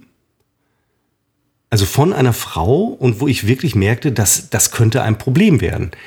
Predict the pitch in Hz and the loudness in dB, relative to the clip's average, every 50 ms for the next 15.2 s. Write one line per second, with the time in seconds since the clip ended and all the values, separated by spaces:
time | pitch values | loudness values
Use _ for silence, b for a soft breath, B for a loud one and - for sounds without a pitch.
0 | B B B 92 82 - - 107 104 117 113 107 117 170 202 214 165 123 120 - | B B B -12 -8 -4 0 2 2 4 4 4 4 2 4 4 2 2 2 0
1 | 208 - - 104 - 101 95 - - 120 113 147 147 - - - - - 127 117 | 0 0 -2 -2 -4 -6 -6 -2 -2 0 0 -2 -4 -4 -10 -14 -6 -2 -2 -2
2 | - - 127 123 147 156 165 165 160 - - - - 95 98 117 113 - - - | 0 0 0 0 0 0 -2 0 0 0 -2 -2 -2 0 0 0 0 -2 -8 -10
3 | - 110 87 117 110 113 113 110 - - 117 107 151 190 185 175 143 - - - | -6 -2 0 2 2 2 0 -2 -4 -2 0 2 2 2 2 0 -4 -2 0 2
4 | 170 185 202 202 170 131 - - - 131 147 165 160 135 113 110 107 120 120 - | 4 4 4 4 4 2 0 0 0 2 2 4 2 2 0 0 0 0 0 0
5 | 135 139 151 143 - - - 117 139 156 180 190 - - - 151 151 147 147 - | 0 0 0 -2 -2 -2 0 0 2 2 0 -2 -6 -6 -4 -2 -2 -2 -2 -4
6 | 110 120 123 151 156 120 85 - - - 98 90 104 147 190 - 120 101 87 - | -4 -2 0 0 -2 -4 -6 -8 -12 -12 -6 -2 0 0 0 0 -4 -6 -6 -4
7 | - 110 - 123 160 180 170 - - 147 147 151 143 160 175 - - - 104 92 | -6 -4 -2 0 0 0 0 0 -2 -2 -2 -2 -2 -4 -4 -4 -4 -2 -2 -2
8 | 87 85 85 78 - B B B B B B B B B 113 110 156 196 214 214 | -2 -4 -6 -8 -10 B B B B B B B B B 0 0 2 2 2 2
9 | 180 143 139 - 127 120 110 - - 117 127 147 147 131 113 - - 104 107 104 | 2 0 0 0 0 0 0 -2 0 0 2 2 2 0 -2 -4 -2 -2 -2 0
10 | 101 104 101 98 92 - b b b b b b b b b b b b b b | 0 0 -2 -2 -4 -6 b b b b b b b b b b b b b b
11 | b b b b b _ _ _ _ _ _ _ - 170 - - - - 120 113 | b b b b b _ _ _ _ _ _ _ -14 -12 -12 -10 -10 -4 -2 0
12 | 107 101 98 104 113 120 120 110 95 98 104 - - 120 - - 135 117 110 117 | 0 2 2 2 2 2 2 2 0 -4 -6 -4 -4 -2 -2 -2 -2 0 2 2
13 | 131 139 139 123 110 120 113 117 127 147 156 - - - 156 147 - - - 127 | 4 2 2 2 2 2 2 4 2 2 0 -2 -2 -2 -2 -4 -4 -2 0 2
14 | 127 127 131 135 131 131 131 127 131 - - 113 104 101 104 101 107 104 101 101 | 2 4 2 2 2 2 0 0 -2 -2 -2 -2 0 0 2 2 0 0 0 0
15 | 98 98 98 98 | 0 0 -2 -2